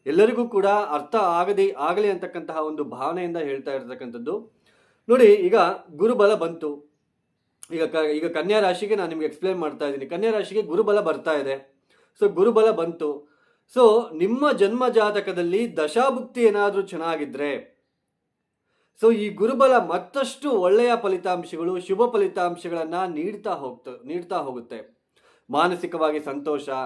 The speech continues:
ಆ, ಮತ್ತ ಆಮೇಲೆ ಉದ್ಯೋಗದಲ್ಲಿ ನಿಮಗೆ ಪ್ರಮೋಷನ್ಸ್ ಆಗಿರ್ಬೋದು,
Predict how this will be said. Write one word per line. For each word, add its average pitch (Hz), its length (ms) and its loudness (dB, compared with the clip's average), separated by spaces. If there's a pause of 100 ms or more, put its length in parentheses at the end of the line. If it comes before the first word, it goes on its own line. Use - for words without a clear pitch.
(440)
ಆ, 143 160 -6
ಮತ್ತ 147 220 -4
ಆಮೇಲೆ 156 360 0
ಉದ್ಯೋಗದಲ್ಲಿ 175 920 0
ನಿಮಗೆ 156 560 -4
ಪ್ರಮೋಷನ್ಸ್ 143 520 -6
ಆಗಿರ್ಬೋದು, 127 580 -8